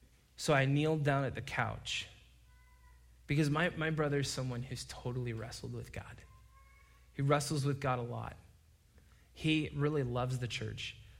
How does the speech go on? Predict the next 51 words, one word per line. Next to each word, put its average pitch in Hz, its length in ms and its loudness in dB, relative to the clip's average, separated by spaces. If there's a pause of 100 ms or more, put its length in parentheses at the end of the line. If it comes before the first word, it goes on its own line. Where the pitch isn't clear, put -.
but - 80 -8
we 151 120 0
grew 165 180 2
up 139 100 -2
in 135 60 -2
a 120 60 0
very 127 300 0
religious 117 680 -4
kind - 260 -6
of 117 180 -8 (800)
community 127 720 0 (260)
and, 113 340 -4 (120)
and, 135 160 -4
and 120 240 -4
do 139 160 4
more 127 340 2
and 113 180 -2
do 127 160 0
better. 117 360 -2
And 113 160 -6
so 117 260 -4 (240)
as - 160 -10
you 113 60 -2
hear 151 180 0
me 151 120 2
say 135 200 0
those 123 200 -4
things, 113 260 -6
those 135 200 0
are 123 140 -2 (460)
at 139 100 -4
the 123 80 0
core - 420 0
of - 240 -2
my 127 220 2 (480)
learning 135 380 6
the 117 80 0
gospel, - 640 -2 (600)
that, 131 240 2
that 135 300 -4
there's 131 180 0
a 127 60 -2
lot 127 180 2
of 135 100 0
things 139 220 0
we 135 100 2
had 131 100 2
to 127 160 -2
unlearn 123 380 -2
as 113 140 -6
kids. 113 580 -8